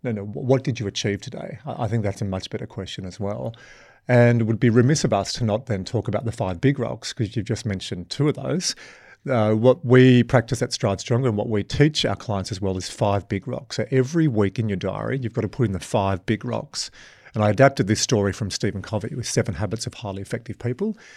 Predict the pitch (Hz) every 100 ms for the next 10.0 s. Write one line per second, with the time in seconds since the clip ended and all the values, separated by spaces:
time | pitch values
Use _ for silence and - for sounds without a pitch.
0 | - - 120 110 131 120 107 101 101 -
1 | - 131 117 113 117 131 - 165 - 131
2 | 120 113 110 95 98 - 107 92 87 90
3 | 110 104 95 98 - 95 - 123 113 117
4 | - - - - - 139 127 95 131 139
5 | 131 123 - 120 - 113 92 131 123 123
6 | 120 113 - - 117 101 107 101 - 120
7 | 113 117 120 113 107 - 123 113 110 110
8 | 107 - - - 127 185 147 104 104 107
9 | 104 104 95 - 95 92 123 123 110